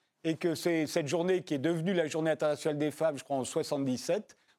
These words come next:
On a pris la date du huit mars parce que c'était la date qu'elle avait proposée,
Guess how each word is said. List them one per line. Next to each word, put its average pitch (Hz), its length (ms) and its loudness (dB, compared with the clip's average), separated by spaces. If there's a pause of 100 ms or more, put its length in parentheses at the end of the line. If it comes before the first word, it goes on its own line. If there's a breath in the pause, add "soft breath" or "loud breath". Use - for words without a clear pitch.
On 151 80 0
a 151 80 2
pris 226 160 0
la 233 120 4
date 196 200 0
du 160 120 0
huit 147 140 0
mars 180 280 0
parce 156 180 -2
que 160 120 -4
c'était 131 320 -4
la 151 100 0
date 165 300 -2
qu'elle 165 160 0
avait 147 200 0
proposée, 135 600 -2